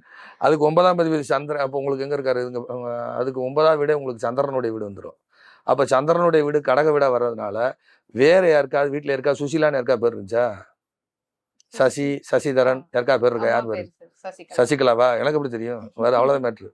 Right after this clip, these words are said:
Speaker 1: இப்படி எடுத்துக்கிட்டே போலாம் தாயி.
Speaker 2: ஓகே
Speaker 1: உங்க
Speaker 2: சார்.
Speaker 1: பேரை வச்சு அதுக்கு நாலாவது நட்சத்திரம் சாதக தாரையை எடுத்துக்கிட்டு, அதை சாதக தாரையை வச்சு அதுக்கு பாக்கியாதிபதி யாரு? சந்திரன். சந்திரன் தான் சசிகலா,
Speaker 2: ம்.
Speaker 1: சந்திரன் தான் சுசீலா,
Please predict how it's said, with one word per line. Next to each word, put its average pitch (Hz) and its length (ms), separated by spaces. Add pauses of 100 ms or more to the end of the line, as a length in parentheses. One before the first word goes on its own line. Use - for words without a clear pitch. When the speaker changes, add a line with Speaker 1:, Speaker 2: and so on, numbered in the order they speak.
(420)
Speaker 1:
இப்படி 160 200
எடுத்துக்கிட்டே 185 360
போலாம் 165 280
தாயி. 127 380 (140)
Speaker 2:
ஓகே 220 280
Speaker 1:
உங்க 131 220
Speaker 2:
சார். 107 60
Speaker 1:
பேரை 156 200
வச்சு 123 580 (340)
அதுக்கு 135 220
நாலாவது 165 320
நட்சத்திரம் 147 380
சாதக 143 400
தாரையை 131 320
எடுத்துக்கிட்டு, 120 640 (280)
அதை 151 300
சாதக 180 360
தாரையை 160 260
வச்சு 147 200
அதுக்கு 156 280
பாக்கியாதிபதி 151 540
யாரு? 139 200
சந்திரன். 120 640 (220)
சந்திரன் 143 320
தான் 170 160
சசிகலா, 120 580 (680)
Speaker 2:
ம். - 160
Speaker 1:
சந்திரன் 143 320
தான் 160 160
சுசீலா, 120 540